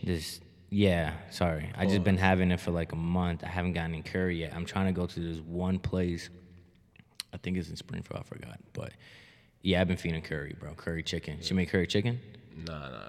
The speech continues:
Speaker 1: What she
Speaker 2: Curry,
Speaker 1: make?
Speaker 2: curry shrimp. Curry shrimp with link-, with,
Speaker 1: Mm.
Speaker 2: um, I wanna pronounce it right, L-, lang-, langoustine,
Speaker 1: Don't
Speaker 2: which is
Speaker 1: know.
Speaker 2: kinda like,
Speaker 1: Oh.
Speaker 2: uh,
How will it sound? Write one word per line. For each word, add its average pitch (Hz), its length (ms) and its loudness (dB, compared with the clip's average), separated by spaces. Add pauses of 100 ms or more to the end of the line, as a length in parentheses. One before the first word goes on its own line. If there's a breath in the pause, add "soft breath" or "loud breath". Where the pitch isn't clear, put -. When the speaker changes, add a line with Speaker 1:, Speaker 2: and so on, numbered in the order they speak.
(120)
Speaker 1:
What - 100 -2
she - 100 -2
Speaker 2:
Curry, 101 40 2
Speaker 1:
make? - 260 -6
Speaker 2:
curry 87 260 -6
shrimp. 90 340 -10 (340)
Curry 90 240 -4
shrimp 92 360 -2
with 85 100 -2
link-, 92 260 -4
with, 85 240 -6
Speaker 1:
Mm. 90 260 0
Speaker 2:
um, 82 200 -2
I 82 60 -6
wanna 90 240 -4
pronounce 82 400 -8
it 78 60 -8
right, 71 260 -8
L-, 78 300 -8
lang-, 82 340 -6
langoustine, 95 680 -6 (460)
Speaker 1:
Don't 85 120 -2
Speaker 2:
which 90 120 0
is 101 60 4
Speaker 1:
know. 123 140 8
Speaker 2:
kinda 95 220 4
like, 87 360 0
Speaker 1:
Oh. 87 40 -2
Speaker 2:
uh, 80 320 -4